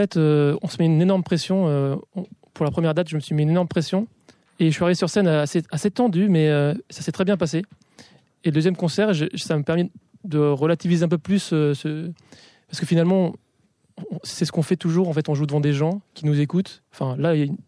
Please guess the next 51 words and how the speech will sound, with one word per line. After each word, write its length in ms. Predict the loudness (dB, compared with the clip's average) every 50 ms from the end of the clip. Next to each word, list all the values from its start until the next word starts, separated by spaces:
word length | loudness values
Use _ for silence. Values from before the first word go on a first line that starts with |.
| _
ils 60 | 2
nous 100 | 2 2
écoutaient, 260 | 2 2 2 2 2 2
<laughs> 20 |
donc 140 | 2 2 0
c'était 180 | -2 0 -4 0
cool. 160 | 0 2 0 0 -4 -2 -4 -4 -4 -2 -6 -8 -8 -14 -18 -20 -20 _ _
Ils 80 | 0 2
étaient 140 | 4 4
assis 220 | 2 2 2 2 2
devant 160 | 2 4 4
moi 320 | 4 4 4 4 4 2
et 60 | 2 2
finalement, 320 | 2 2 2 4 4 2
je, 140 | 2 0 -2 -2 -2
je, 420 | -4 -2 0 2 2 2 2 0
j'avais 280 | -2 -2 -2 0 0 2
le, 300 | 2 2 0 0 -2 -4 -6
je 80 | -4
pouvais 200 | -2 0 0 2
capter 260 | 2 2 0 2 2
leur 160 | 2 2 2 2
regard 280 | 2 2 2 2 2 2
aussi. 240 | 2 0 -2 -4 -4 _ _ _ _ _ _ _ _ _ _ _
Donc, 180 | -4 0 0 0
je 80 | 2
m'accrochais 360 | 2 0 2 0 0 2 2
à 60 | 0 0
ça, 140 | 0 0
en 60 | -2 0
fait, 320 | -2 -4 -4 -4 -14 -14 -12 -10 -10 -6 -2
aux 100 | -2 0
gens 200 | 0 0 0 0
qui, 300 | -4 -8 -8 -6 -4 -2 -2 -4
qui 40 | -4 -6
étaient 120 | -6 -8 -4
devant 140 | -2 0 2
moi. 280 | 2 2 2 2 0
Et, 180 | 0 0 -2 -4 -8 _ -20 -20 -20 -20 -20 _ _ _
ça 120 | -6 -4
changeait 240 | 0 0 0 0 2
pas 100 | 2 2
grand-chose 320 | 2 2 0 2 2 2 4
de, 400 | 4 4 4 4 4 4 2 2
d'un 100 | 2 2
autre 120 | 2 2 2
concert, 340 | 0 -2 0 0 -2 0 0
j'ai, 160 | 0 -2 -2
j'ai 80 | -4
trouvé, 240 | -4 -4 -4 -4 -4
finalement. 280 | -4 -4 -4 -4 -6